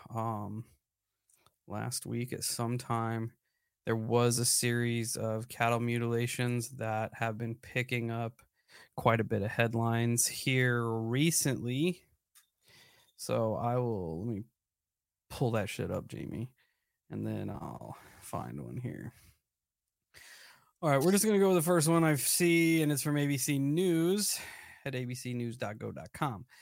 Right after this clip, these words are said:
Texas authorities investigate mysterious cases of dead and mutilated cows. There were no blood spills, no signs of struggle, and no disturbed grass around the area.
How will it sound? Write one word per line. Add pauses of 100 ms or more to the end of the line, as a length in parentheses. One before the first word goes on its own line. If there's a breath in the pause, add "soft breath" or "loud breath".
(380 loud breath)
Texas
authorities
investigate
mysterious
cases
of
dead
and
mutilated
cows.
There
were
no
blood
spills, (120)
no
signs
of
struggle, (100)
and
no
disturbed
grass
around
the
area.